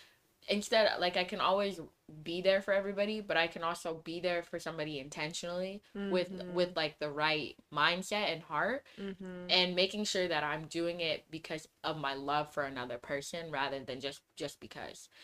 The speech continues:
Speaker 1: And, like,
Speaker 2: Mm-hmm.
Speaker 1: even me saying no to somebody is out of, is okay. And I also struggle with saying, like, no. And so,
Speaker 2: Mm-hmm.
Speaker 1: like, being sa-, saying, like, "No, I can't do this," or, "I'm not able to do something,"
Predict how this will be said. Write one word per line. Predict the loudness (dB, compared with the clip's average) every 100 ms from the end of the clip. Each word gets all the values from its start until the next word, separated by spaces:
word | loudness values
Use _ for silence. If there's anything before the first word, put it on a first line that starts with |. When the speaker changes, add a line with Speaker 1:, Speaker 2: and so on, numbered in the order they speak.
| -18 0
Speaker 1:
And, | 4 6 6
like, | 4 2
Speaker 2:
Mm-hmm. | -2 -12 -2
Speaker 1:
even | 4 4 4
me | 2 2
saying | 4 4 4 -2
no | 2 4 4 2
to | -4
somebody | 0 2 4 4 2 -4 -2
is | 2
out | 6 6
of, | 4 -2 0
is | 2 4
okay. | 8 6 6 2 2 0
And | 4 6
I | 6
also | 4 4 0
struggle | 0 2 2
with | 0
saying, | 0 -2
like, | -2 -6
no. | -4 0 0 -2 -8 -14 -12 -2 4
And | 4
so, | 4 4
Speaker 2:
Mm-hmm. |
Speaker 1:
like, | 4 2
being | 2 2 2
sa-, | 0 -2 -4
saying, | 0 0 2
like, | -2 -6
"No, | -6 -4 -2 -2
I | -2
can't | -4 -4 -4 -4
do | -4
this," | -2 -2 -4
or, | -4 -4
"I'm |
not | -2 -2
able | -2 -6 -8
to | -8
do | -8
something," | -6 -8 -8 -8 -8 -10